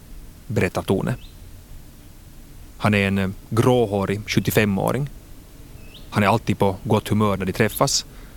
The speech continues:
visar aldrig någon aggressivitet och dricker inte längre alkohol. Tone skrattar när hon minns hur mån Fred förr i tiden var om sina kläder. Nu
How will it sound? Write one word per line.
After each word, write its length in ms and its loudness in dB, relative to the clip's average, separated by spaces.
visar 280 2
aldrig 320 4
någon 300 0
aggressivitet 920 0
och 220 -2
dricker 300 2
inte 180 0
längre 300 0
alkohol. 500 -2
Tone 340 2
skrattar 500 2
när 100 2
hon 120 2
minns 340 0
hur 40 4
mån 300 2
Fred 260 0
förr 180 2
i 40 -4
tiden 300 0
var 100 4
om 100 0
sina 160 0
kläder. 420 0
Nu 320 0